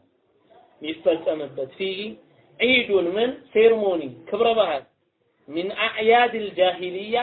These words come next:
ከመሃይማን ምን እ ክብረ በዓሎች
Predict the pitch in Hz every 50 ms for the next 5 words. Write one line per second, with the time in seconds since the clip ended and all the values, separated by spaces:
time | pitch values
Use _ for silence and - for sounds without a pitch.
0 | 233 233 - 185 175 180 185 185 185 185 185 190 202 220 220 214 202 196 214 214
1 | 196 - - _ _ _ _ _ _ _ _ _ _ _ _ _ _ - 196 233
2 | 247 208 165 - - - - _ _ _ _ _ _ _ _ _ 302 277 - -
3 | - - 196 185 208 202 196 196 196 190 190 185 180 170 175 170 165 165